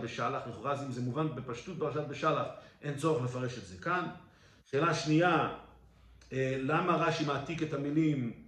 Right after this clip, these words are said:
מהפסוק, "מאיש ועד אישה"? לכאורה זה מובן מאליו, רש"י בא רק לחדש את העניין של בהמה.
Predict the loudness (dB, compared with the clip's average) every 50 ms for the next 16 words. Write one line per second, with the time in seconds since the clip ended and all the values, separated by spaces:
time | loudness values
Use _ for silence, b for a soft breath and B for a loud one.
0 | -18 -12 -8 -6 -6 -6 -6 -6 -8 -8 -2 0 0 0 0 -2 -4 -4 -4 -4
1 | -2 0 0 0 0 -2 -2 -2 0 0 0 -2 -4 -4 -2 -2 -2 0 0 -2
2 | -2 -2 -2 -2 -2 -2 -2 -4 -4 -4 -4 -4 -4 -4 -4 -6 -6 -6 -4 -4
3 | -4 -2 -2 -4 -6 -6 -6 -6 -2 0 0 2 0 0 -2 -8 -12 B B B
4 | B B -16 -6 -4 -2 0 0 0 0 0 0 0 0 -2 -2 0 -2 -4 -4
5 | -4 -4 -6 -6 -6 -6 -10